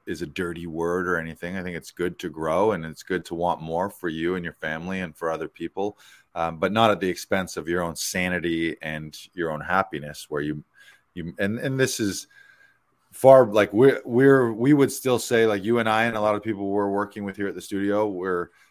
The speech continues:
we're not A-listers, so we're not at the pinnacle of our career and, and finances and business, still on the, uh, ascension, I think, many of us. But then you look at people who are,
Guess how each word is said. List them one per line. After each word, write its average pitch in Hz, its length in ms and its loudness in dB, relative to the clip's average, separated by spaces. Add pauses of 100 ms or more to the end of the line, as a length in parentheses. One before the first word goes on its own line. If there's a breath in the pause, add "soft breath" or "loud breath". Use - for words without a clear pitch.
(140)
we're 95 120 -6
not 95 320 -4
A-listers, 104 840 -2
so 101 100 -2
we're 98 100 -4
not 101 200 -2
at 90 80 -14
the 113 80 -8
pinnacle 113 640 -6
of 92 140 -4
our 92 120 -2
career 98 580 -2
and, 87 220 -8
and 85 160 -12
finances 95 640 -8
and 85 160 -10
business, 95 480 -8 (400 loud breath)
still 101 560 0 (120)
on 90 260 -2
the, 87 240 -6
uh, 82 260 0
ascension, 107 540 -4
I 104 80 -6
think, 117 280 -8
many 110 260 -4
of 110 120 -4
us. 120 300 -4 (340 loud breath)
But 117 140 2
then 117 160 2
you 117 120 2
look 113 200 0
at 113 240 0
people 107 340 -2
who 104 180 0
are, 101 300 2